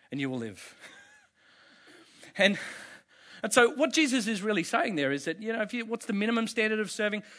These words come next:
Look, guys, the minimum standard of serving is simply this. Just, um, just, uh, love God as if he's the first and the only thing that you think about the minute that you wake up.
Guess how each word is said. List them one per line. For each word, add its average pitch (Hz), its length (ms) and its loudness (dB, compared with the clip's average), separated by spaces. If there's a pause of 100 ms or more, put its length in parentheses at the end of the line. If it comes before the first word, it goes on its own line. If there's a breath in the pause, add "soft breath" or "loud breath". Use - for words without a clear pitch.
(140 loud breath)
Look, - 240 -6
guys, 156 240 2
the - 80 -10
minimum 240 380 2
standard 196 360 4
of 160 120 -4
serving 160 380 0
is 135 100 -8
simply 151 320 -6
this. 110 260 -12 (380 soft breath)
Just, 160 320 0
um, 151 320 -2 (760 loud breath)
just, 185 460 -4 (180)
uh, 147 200 -2 (260 soft breath)
love 202 260 6
God 180 400 4 (760)
as 147 160 -4
if 196 120 0
he's 196 220 -2
the - 80 -6
first 226 400 0
and 180 100 -2
the 156 160 -2
only 214 240 2
thing 185 400 -4
that 175 100 -8
you 156 80 -6
think 190 300 -8
about 151 300 0
the 165 60 -6
minute 156 220 -4
that 139 60 -6
you 135 80 -4
wake 113 240 -8
up. 123 160 -10